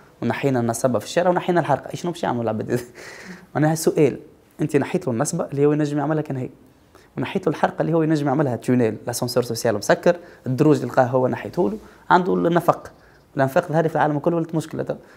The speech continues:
نحينا له النفق اللي عنده هذا. شنو باش يعمل؟ ما نحبش نقول شنو باش يعمل. خلينا مش يقولش ينظر إنه العباد باش تولي مجرمة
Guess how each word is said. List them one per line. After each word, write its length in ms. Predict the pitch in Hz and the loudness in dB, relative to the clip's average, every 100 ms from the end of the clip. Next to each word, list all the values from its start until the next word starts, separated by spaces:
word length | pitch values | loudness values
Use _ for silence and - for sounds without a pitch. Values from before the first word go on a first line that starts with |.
| - - | -20 -8
نحينا 340 | 151 143 202 233 | -4 -2 0 0
له 100 | 190 | 0
النفق 300 | 165 156 175 | 0 0 0
اللي 140 | 143 | 4
عنده 340 | 127 131 113 113 | 4 4 2 2
هذا. 220 | 113 113 - - - | 2 -2 -4 -6 2
شنو 100 | 233 | 2
باش 140 | 202 | 4
يعمل؟ 200 | 220 143 139 - _ _ _ _ - | 2 0 -2 -14 _ _ _ _ -6
ما 60 | 156 | 0
نحبش 220 | 220 214 | 0 -2
نقول 260 | 208 165 135 | -4 -2 -4
شنو 140 | 131 | -6
باش 140 | 120 | -4
يعمل. 120 | 117 - - - - _ _ - | -6 -6 -12 -20 -20 _ _ -6
خلينا 180 | 131 | -4
مش 80 | 131 | -4
يقولش 300 | - 156 165 | -2 -4 0
ينظر 300 | 151 139 131 | 2 4 2
إنه 140 | 127 127 | 2 2
العباد 240 | 120 135 | 2 2
باش 100 | 131 | -2
تولي 200 | 135 123 | -2 0
مجرمة 460 | 117 156 180 180 | 4 4 4 0